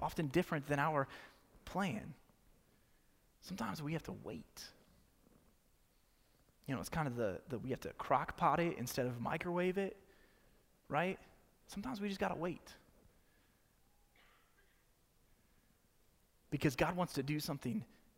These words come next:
in us. We need to learn. Disappointment will take us to a place that we didn't wanna go in order for us to learn something about God that we absolutely needed to know. It's not something we would have chosen.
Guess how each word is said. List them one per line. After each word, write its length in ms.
in 300
us. 420
We 100
need 180
to 140
learn. 480
Disappointment 520
will 80
take 240
us 140
to 140
a 40
place 460
that 120
we 80
didn't 220
wanna 200
go 420
in 100
order 160
for 140
us 100
to 140
learn 240
something 260
about 240
God 280
that 80
we 120
absolutely 540
needed 400
to 120
know. 300
It's 80
not 100
something 240
we 80
would 140
have 80
chosen. 520